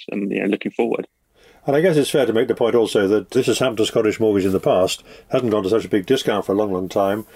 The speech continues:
Speaker 2: but it's not that unusual. And in terms of the share price volatility, that's actually a feature of what you get under the policy that's been pursued since the James Anderson era.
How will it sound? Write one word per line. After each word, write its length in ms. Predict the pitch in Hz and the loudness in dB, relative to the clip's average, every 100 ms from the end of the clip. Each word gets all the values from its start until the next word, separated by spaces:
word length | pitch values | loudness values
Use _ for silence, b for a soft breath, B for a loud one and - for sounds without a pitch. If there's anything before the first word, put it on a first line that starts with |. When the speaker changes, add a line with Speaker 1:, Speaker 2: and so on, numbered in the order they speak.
| B B _ - | B B _ -2
Speaker 2:
but 180 | 110 | -2
it's 220 | 107 98 139 | -2 -6 -4
not 260 | 123 117 - | -2 -2 -6
that 280 | 107 127 120 | 0 0 2
unusual. 580 | 110 110 117 104 92 98 | 2 2 2 2 2 2
And 80 | |
in 100 | 107 | 0
terms 320 | 92 135 117 101 | -2 -2 0 0
of 120 | 98 | 0
the 100 | 98 | -2
share 240 | - 120 | 0 -2
price 320 | - 107 98 | 0 -2 -2
volatility, 720 | - 107 98 - 151 101 98 | 0 -2 0 0 0 0 -2
that's 200 | 95 113 | -2 0
actually 360 | 117 113 - 104 | 0 -2 0 0
a 100 | 98 | 2
feature 400 | - 113 - 95 | 0 -4 0 0
of 100 | 92 | 2
what 220 | 101 - | -2 -2
you 80 | 95 | -6
get 400 | 85 127 90 - | -2 -2 -4 -4
under 180 | 104 98 | -2 -2
the 80 | 92 | 0
policy 380 | 113 98 110 | 0 0 0
that's 180 | 92 92 | 0 0
been 180 | 101 90 | -2 -2
pursued 440 | 101 - 107 92 | -2 0 0 0
since 240 | - 92 - | -2 -6 -6
the 60 | |
James 320 | 92 101 92 98 | -2 -2 0 -2
Anderson 460 | 95 87 98 95 - | -2 -4 -8 -8 -2
era. 340 | 107 92 | 0 0